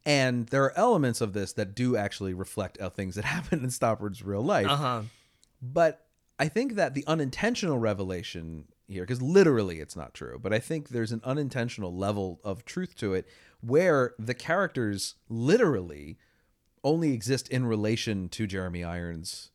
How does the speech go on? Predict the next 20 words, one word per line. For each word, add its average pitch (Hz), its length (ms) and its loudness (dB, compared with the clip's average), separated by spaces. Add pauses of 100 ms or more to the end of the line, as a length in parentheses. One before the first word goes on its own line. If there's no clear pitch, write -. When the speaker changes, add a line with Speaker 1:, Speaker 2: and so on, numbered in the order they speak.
(500)
Speaker 1:
and 110 180 0
they 113 100 2
do 139 260 -2
fit - 580 -2 (560)
into 117 800 -2 (180)
boxes 104 800 -6 (640)
to 104 540 -2 (400)
either 104 580 -2 (220)
agree 120 380 0
with 120 440 2
or 104 320 0
disagree 110 680 -2
with, 92 420 -4 (320)
but 120 160 -2
never 131 720 2
disprove 104 1080 -2 (480)
Jeremy 107 340 0
Irons' 95 280 -2
central 101 420 -4
theory 80 640 -6